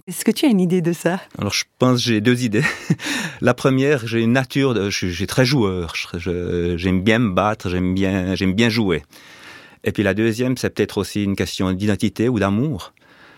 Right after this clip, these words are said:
Speaker 2: Euh, moi, ce que j'ai reçu, alors je sais pas si c'est l'éducation ou c'était au fond de mon être, j'ai besoin d'être aimé. Et puis j'avais l'impression que si je faisais de grandes choses, je serais aimé ou plus aimé.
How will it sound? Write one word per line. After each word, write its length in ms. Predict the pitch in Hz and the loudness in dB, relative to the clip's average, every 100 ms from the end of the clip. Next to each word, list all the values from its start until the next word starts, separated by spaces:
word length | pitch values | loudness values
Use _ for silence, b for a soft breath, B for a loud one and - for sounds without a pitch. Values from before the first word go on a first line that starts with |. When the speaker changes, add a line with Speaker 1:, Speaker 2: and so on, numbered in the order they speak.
| b b 85 | b b -6
Speaker 2:
Euh, 240 | 87 85 | -4 -2
moi, 180 | 95 110 | 0 -2
ce 120 | - | 0
que 100 | 101 | 0
j'ai 140 | 92 | 0
reçu, 440 | 85 - - 165 208 | -4 -2 0 2 2
alors 240 | 95 87 | -2 -4
je 60 | - | -4
sais 80 | - | 0
pas 120 | 92 | -2
si 100 | 92 | 0
c'est 120 | 104 | 0
l'éducation 920 | 98 101 104 101 - 107 98 95 92 | 0 0 0 0 0 0 2 2 0
ou 160 | 92 92 | 0 -2
c'était 200 | 101 90 | -2 -2
au 60 | |
fond 140 | - 107 | 0 0
de 60 | |
mon 220 | 101 101 | 0 0
être, 320 | 98 123 139 - B B B - | 0 -2 -6 -14 B B B -4
j'ai 120 | 107 | 2
besoin 240 | 110 117 | 2 2
d'être 220 | 107 95 | 0 0
aimé. 300 | 101 98 78 - _ _ b b b b | -2 -2 -4 -8 _ _ b b b b
Et 60 | - | -12
puis 140 | - | -6
j'avais 240 | 98 101 107 | -2 0 0
l'impression 460 | 110 - 104 120 | 0 -2 -4 -2
que 100 | 117 | -4
si 60 | 98 | -2
je 80 | 104 | -2
faisais 340 | 98 95 90 - - | 0 0 0 -4 -12
de 220 | 80 90 | -4 -2
grandes 260 | - 120 | 2 2
choses, 500 | 120 101 107 123 104 - | 2 0 0 -2 -4 -6
je 120 | 90 | -6
serais 260 | - 92 | -2 -2
aimé 240 | 98 90 78 | 0 0 -2
ou 60 | |
plus 280 | 76 - - | -4 -6 0
aimé. 320 | 98 92 78 | 0 0 -4